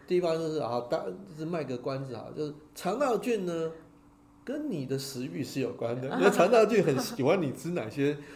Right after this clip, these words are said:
Speaker 1: 食物，你吃越健康的食物呢，那个肠道菌就会鼓励你多吃一点健康的东西。
Speaker 2: 就是一个
Speaker 1: 你吃那种垃圾食物，
Speaker 2: 健康的正向循环。
Speaker 1: 对，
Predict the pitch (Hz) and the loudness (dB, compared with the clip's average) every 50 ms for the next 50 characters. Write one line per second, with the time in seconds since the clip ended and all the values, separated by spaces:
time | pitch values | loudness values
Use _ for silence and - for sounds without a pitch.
0 | - - - - - 131 135 156 151 120 - - - - - 156 151 151 262 277 | -18 -14 -10 -6 -2 0 2 2 2 0 -2 -4 -8 -6 -4 -2 -2 2 4 6
1 | 285 269 240 - 233 214 220 226 220 220 214 202 196 165 - - 135 143 170 175 | 6 6 8 8 8 8 8 8 8 6 6 6 4 4 4 2 0 0 0 0
2 | 160 151 147 143 139 139 160 196 190 180 - 143 147 170 175 160 147 165 156 143 | 0 0 0 0 0 0 0 0 0 0 0 0 2 4 4 4 4 2 0 0
3 | 151 151 156 147 151 143 127 120 139 156 143 131 117 110 - - 143 147 147 - | 0 0 0 0 0 0 0 0 2 2 0 -2 -2 -4 0 2 2 2 2 0
4 | - 143 143 143 143 123 - - - - - - - 147 135 127 131 131 127 123 | -2 -2 -2 0 -2 -4 -4 -6 -12 -18 -12 -4 -2 -2 -2 -2 -2 -4 -4 -2
5 | 120 123 123 - 120 110 - - - - 262 285 294 294 285 262 247 233 226 240 | -4 -4 -6 -8 -10 -12 -12 -14 -12 -6 -2 0 0 0 2 2 4 4 6 8
6 | 240 226 - - 403 370 269 247 214 - - 427 392 330 269 269 330 339 294 302 | 8 8 8 8 12 12 12 12 12 12 12 12 12 12 10 10 10 10 10 10
7 | 294 339 294 247 233 226 - 208 175 180 196 175 - - - 196 208 170 - - | 8 4 2 0 0 -2 -4 -8 -8 -6 -6 -6 -6 -6 2 6 8 8 8 6
8 | - | 0